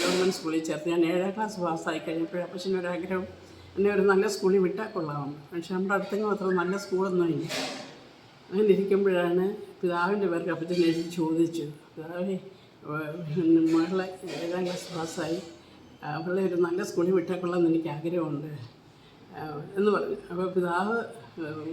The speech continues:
മറുപടിയായിട്ട് എഴുതി, "അവളെ ആ നങ്ങ്യാർകുളത്തെ ബഥനി മഠത്തിൽ, ബഥനി സ്കൂളിലേക്ക് വിട്ടേക്കാൻ."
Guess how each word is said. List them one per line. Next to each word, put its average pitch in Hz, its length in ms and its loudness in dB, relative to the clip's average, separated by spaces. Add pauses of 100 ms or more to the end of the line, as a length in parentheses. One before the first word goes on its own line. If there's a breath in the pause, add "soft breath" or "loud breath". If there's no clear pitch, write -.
(120)
മറുപടിയായിട്ട് 180 640 2
എഴുതി, 165 200 0 (560 loud breath)
"അവളെ 190 300 2
ആ 170 40 -2 (420)
നങ്ങ്യാർകുളത്തെ 180 760 2
ബഥനി 185 360 6
മഠത്തിൽ, 165 280 0 (220)
ബഥനി 175 320 2
സ്കൂളിലേക്ക് 156 520 -4
വിട്ടേക്കാൻ." 147 380 -14